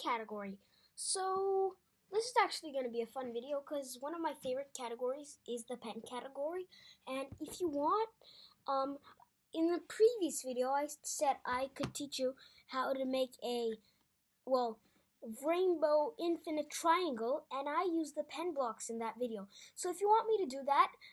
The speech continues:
r-, tell me in the comments down below. I would definitely enjoy doing that for you guys. But without further ado, let's get started. So first we have the erase all block. Now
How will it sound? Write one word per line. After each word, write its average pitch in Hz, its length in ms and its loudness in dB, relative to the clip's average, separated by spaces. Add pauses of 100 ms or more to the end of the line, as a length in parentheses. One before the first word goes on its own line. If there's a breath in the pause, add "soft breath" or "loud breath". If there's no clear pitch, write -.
(140)
r-, 294 340 -6 (140)
tell 453 220 0
me 427 60 4
in 349 60 4
the 285 60 0
comments 262 320 -4
down 240 160 -4
below. 233 400 -2
I 285 220 2
would 294 260 -4
definitely 330 440 -2
enjoy 240 240 -2
doing 233 260 -4
that 240 160 -10
for - 80 -18
you 262 100 -12
guys. 262 260 -6 (460 loud breath)
But 214 240 -8
without 269 260 -4
further 294 220 -10
ado, 302 260 -6
let's 285 200 -4
get 269 160 -10
started. 440 480 -2 (1300)
So 392 640 0 (100)
first 466 420 -2
we 294 200 -8
have 233 400 -6
the 202 320 -12
erase 311 360 -8
all 233 200 -4
block. - 280 -16 (360 loud breath)
Now 359 260 0